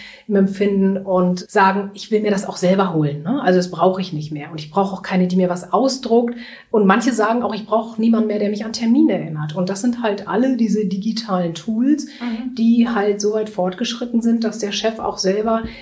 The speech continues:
Speaker 1: erinnert wird, wann das nächste Meeting ist. Ja, so.
Speaker 2: Das heißt, eigentlich hat so stillschweigend eine Aufwertung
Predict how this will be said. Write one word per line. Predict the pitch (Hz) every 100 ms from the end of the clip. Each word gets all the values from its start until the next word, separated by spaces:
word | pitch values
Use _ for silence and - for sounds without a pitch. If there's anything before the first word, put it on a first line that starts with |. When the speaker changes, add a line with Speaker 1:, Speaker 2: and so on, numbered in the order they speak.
| - -
Speaker 1:
erinnert | 185 214 208 196
wird, | 180 180 180
wann | 180
das | 180
nächste | 190 185 -
Meeting | 202 220 220 160 151 151
ist. | - -
Ja, | 170 220 220 -
so. | - 151 - - - -
Speaker 2:
Das | 208 214 -
heißt, | 196 202 - - -
eigentlich | 160 185 247 294 294 285 285 -
hat | 214
so | - 170
stillschweigend | 180 - - 226 262 262 226 202 196 226 233 277 370 - - - - - - _
eine | 214 220 220
Aufwertung | 285 285 - 160 156 156 190 208 226